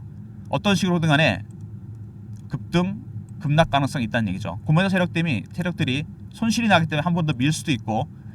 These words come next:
아니면 스퀴즈가 나와서 오-, 올라갈 수도 있습니다. 올라간다면은,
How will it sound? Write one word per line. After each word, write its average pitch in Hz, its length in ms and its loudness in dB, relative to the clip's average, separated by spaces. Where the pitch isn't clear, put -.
아니면 156 340 4
스퀴즈가 202 360 2
나와서 135 280 6
오-, 120 180 -4
올라갈 147 320 4
수도 143 140 -4
있습니다. 98 320 -4
올라간다면은, 175 800 6